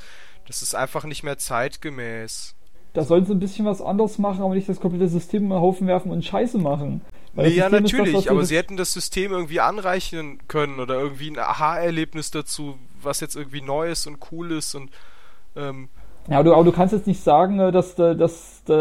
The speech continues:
Speaker 2: dass die Reihe einen Ruck braucht, weil die Ruck, die in, also gerade, äh, Paper Mario hat, hat zwei ordentliche Rucke durch und die Rucke haben das Spiel in keinster Weise besser gemacht. Das
Speaker 1: Ja,
Speaker 2: sind
Speaker 1: ich
Speaker 2: einfach die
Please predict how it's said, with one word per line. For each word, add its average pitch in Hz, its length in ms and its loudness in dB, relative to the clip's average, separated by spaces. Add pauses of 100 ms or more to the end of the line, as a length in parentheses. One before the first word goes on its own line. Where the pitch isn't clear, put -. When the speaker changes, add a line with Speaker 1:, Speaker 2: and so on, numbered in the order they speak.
(120)
Speaker 2:
dass 165 200 2
die 170 80 0
Reihe 160 200 4
einen 165 80 2
Ruck 180 280 0
braucht, 185 260 4
weil 147 100 4
die 147 80 2
Ruck, 180 300 2
die 175 180 0
in, 165 320 -2
also 156 240 2
gerade, 190 560 4 (380)
äh, 175 120 0
Paper 180 200 4
Mario 175 360 8
hat, 180 220 -2
hat 170 260 0 (160)
zwei 185 340 4
ordentliche 180 480 -2
Rucke 180 320 0
durch 165 520 -2
und 151 320 -8 (140)
die 143 40 -4
Rucke 170 280 -2
haben 165 140 -4
das 165 140 -6
Spiel 165 280 -2
in 160 100 -4
keinster 175 320 -6
Weise 175 140 -6
besser 190 240 -8
gemacht. 127 340 -10 (800)
Das 147 140 0
Speaker 1:
Ja, 151 240 6
Speaker 2:
sind 170 80 4
Speaker 1:
ich 175 80 4
Speaker 2:
einfach 165 140 2
die 160 40 0